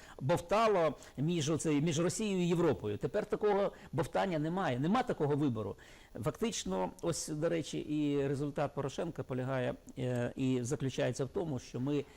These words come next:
на Майдані відірвалися від, е, це було остаточне розлучення з Радянським Союзом.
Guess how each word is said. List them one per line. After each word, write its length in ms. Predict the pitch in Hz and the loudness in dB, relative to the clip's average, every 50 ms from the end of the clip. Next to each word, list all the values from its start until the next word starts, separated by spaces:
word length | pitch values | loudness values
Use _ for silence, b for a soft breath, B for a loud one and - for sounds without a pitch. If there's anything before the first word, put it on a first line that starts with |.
| B B B B B | B B B B B
на 100 | 135 139 | 0 0
Майдані 640 | 143 143 139 139 139 175 190 220 214 170 127 110 101 - - | 2 2 2 2 4 4 2 2 2 0 -2 -2 -4 -8 -8
відірвалися 960 | 117 123 147 135 147 156 151 147 165 175 175 160 131 113 - - - 104 104 - - - - - - - | -4 -4 -2 0 0 0 0 0 0 0 0 -2 -2 -4 -6 -6 -8 -8 -8 -10 -14 -20 -20 -20 -14 -10
від, 320 | - 120 123 147 151 135 - - b b b b b b b _ _ _ - - - - | -8 -4 -2 0 0 -2 -4 -8 b b b b b b b _ _ _ -20 -20 -10 -6
е, 360 | 131 127 131 131 131 131 127 117 | -2 -2 0 0 0 0 -2 -2
це 100 | - 190 | -2 -2
було 220 | 139 151 180 190 | 0 0 2 2
остаточне 540 | - 170 - - 165 - 202 - - 170 165 | 0 0 -2 -4 -4 -2 -4 -4 -2 -2 -4
розлучення 540 | 165 156 131 156 160 139 - - 120 117 110 | -2 -2 -2 -2 -2 -2 -2 -4 -6 -6 -6
з 60 | 104 | -6
Радянським 480 | 131 127 123 135 117 110 - - 107 - | -6 -6 -4 -6 -6 -8 -8 -12 -14 -12
Союзом. 380 | - 147 139 - - - - | -10 -10 -10 -10 -10 -12 -14